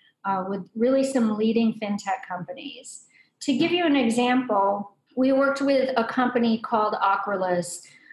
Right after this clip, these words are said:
which came to us through a partner at Q E D who's been deeply involved with our program. And Ocrolus is an ocular robotics company that uses their technology to translate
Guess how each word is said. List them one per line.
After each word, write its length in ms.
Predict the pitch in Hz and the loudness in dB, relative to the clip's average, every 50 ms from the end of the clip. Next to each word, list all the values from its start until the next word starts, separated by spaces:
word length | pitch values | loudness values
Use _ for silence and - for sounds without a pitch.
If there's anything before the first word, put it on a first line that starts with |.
| - - | -16 -8
which 300 | 175 196 202 - - - | -6 -6 -6 -6 -8 -6
came 300 | - 254 247 247 254 254 | -2 0 2 2 2 0
to 220 | 254 254 240 220 220 | 0 0 0 2 2
us 540 | 208 202 196 202 - - - - - _ _ _ _ _ _ _ - | 2 0 0 -2 -4 -8 -12 -16 -18 _ _ _ _ _ _ _ -4
through 420 | 233 226 226 220 214 214 208 - - | -2 0 2 2 2 2 2 0 0
a 60 | 208 | -2
partner 600 | - - - 220 220 - - 220 208 208 202 - - | -4 -4 -2 -2 -2 0 -2 -2 -2 -2 -2 -2 -2
at 220 | 190 190 - - | -2 -2 -2 -4
Q 220 | - - 226 208 | -6 -4 -2 -2
E 100 | 208 202 | -2 -2
D 240 | 175 - 202 202 196 | -2 -2 -2 -2 -2
who's 200 | 185 202 190 - | -4 -4 -6 -8
been 340 | - 196 190 196 185 180 - | -8 -8 -8 -8 -8 -8 -8
deeply 340 | - 208 196 - 202 196 196 | -6 -8 -8 -6 -8 -8 -8
involved 480 | 190 185 180 190 185 180 185 180 185 | -8 -4 -2 0 0 0 0 -2 -4
with 100 | 190 180 | -6 -6
our 140 | 180 175 175 | -6 -6 -6
program. 760 | 175 - - 185 180 175 - 180 175 175 175 175 180 180 165 - _ _ _ - - _ _ _ - | -8 -6 -4 -2 -2 -2 -2 -4 -4 -6 -6 -6 -6 -6 -8 -10 _ _ _ -20 -20 _ _ _ -2
And 300 | 226 220 220 214 214 233 226 - | 0 2 2 2 0 0 0 0
Ocrolus 600 | 226 254 285 - 320 311 302 277 262 262 254 247 254 254 254 | 2 2 0 0 0 0 2 2 2 2 2 0 0 -2 0
is 400 | 220 214 208 202 202 208 208 - - | 0 0 0 0 -2 -4 -6 -8 -8
an 100 | 220 220 - | -8 -4 -2
ocular 480 | 220 214 226 - - 262 240 240 233 220 | 0 0 0 0 0 0 2 2 2 0
robotics 600 | 214 214 208 208 202 196 196 202 214 220 - - | 0 -2 -2 0 0 2 2 0 -2 -4 -8 -12
company 580 | - - 202 196 - 196 196 190 190 190 190 190 | -10 -10 -8 -8 -8 -10 -10 -10 -10 -10 -6 -2
that 300 | 190 185 180 180 - 208 | -2 0 0 -2 -2 -2
uses 340 | 220 240 226 233 254 233 - | 0 0 0 0 -4 -4 -2
their 160 | 240 208 208 | -2 -2 -2
technology 840 | 208 - 214 202 - 202 196 196 202 202 202 202 - - 190 185 180 180 | -4 -6 -8 -8 -8 -6 -4 -4 -4 -4 -6 -6 -8 -10 -10 -10 -10 -10
to 140 | - - 196 | -10 -12 -14
translate 960 | - - - 226 220 226 226 220 - - - - 226 220 214 208 202 - | -14 -8 -4 -2 0 0 0 -2 -4 -6 -4 -2 0 0 2 0 -2 -4